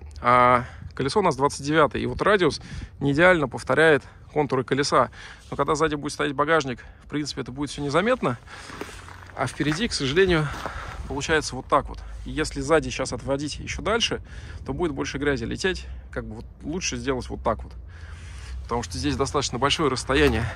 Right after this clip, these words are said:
То есть вилка, возможно, это даже двадцать девятая вилка. Потому что видите, какой большой зазор между гориллой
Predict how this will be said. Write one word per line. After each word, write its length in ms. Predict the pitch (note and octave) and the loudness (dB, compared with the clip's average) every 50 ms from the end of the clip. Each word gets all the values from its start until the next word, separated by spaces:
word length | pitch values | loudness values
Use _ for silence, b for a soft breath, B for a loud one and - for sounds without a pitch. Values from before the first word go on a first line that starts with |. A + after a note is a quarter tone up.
| - - - | -6 -6 -2
То 60 | C#3 | -2
есть 120 | C3 - | 0 4
вилка, 300 | E3 G#3 G3+ - D#3+ C3+ B B B B B B B B - | 4 4 6 6 4 4 B B B B B B B B 2
возможно, 380 | C3 C3 C#3 E3+ F3+ D3 C#3+ | 2 4 6 6 6 6 6
это 120 | C3+ B2+ C3+ | 4 4 4
даже 220 | C3 C#3 C3 C3 | 4 4 4 4
двадцать 300 | B2 B2+ C3+ - - B2+ | 4 2 2 2 0 -2
девятая 400 | B2 D#3 D#3+ C#3+ B2 G#2 A#2 A2+ | 2 4 6 6 4 4 2 2
вилка. 340 | C3+ F#3 A3 G3+ - B2 - - | 2 2 0 0 0 -2 -4 -4
Потому 160 | - - - | -10 -8 -8
что 120 | - - C#3+ | -6 -2 0
видите, 200 | F3+ F3 - - | 0 0 0 -2
какой 180 | C3 - C#3 | 0 0 4
большой 320 | B2 B2+ B2+ - - C3+ A#2+ | 4 4 4 6 4 4 4
зазор 320 | B2 C3+ C3+ F3 G3 F3 - - B B B B B B B - | 4 4 6 6 6 6 4 -4 B B B B B B B -2
между 300 | C3 C3+ B2 A2+ C3 A#2+ | 0 0 2 2 2 4
гориллой 480 | B2 C#3 D#3 F#3+ G3 E3 C3+ B2+ B2 | 6 6 8 8 8 8 8 6 4